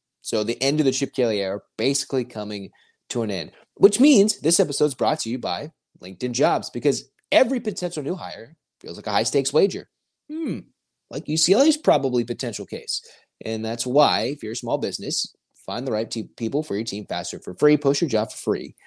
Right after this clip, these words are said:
at linkedin dot com slash locked on college. Terms and conditions apply. All right, U C L A S C. It's,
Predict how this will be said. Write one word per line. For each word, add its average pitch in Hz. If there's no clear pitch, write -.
at 76
linkedin 107
dot 92
com 90
slash 82
locked 85
on 76
college. 123
Terms 98
and 98
conditions 65
apply. -
All 120
right, 80
U 139
C 143
L 131
A 127
S 107
C. 85
It's, 98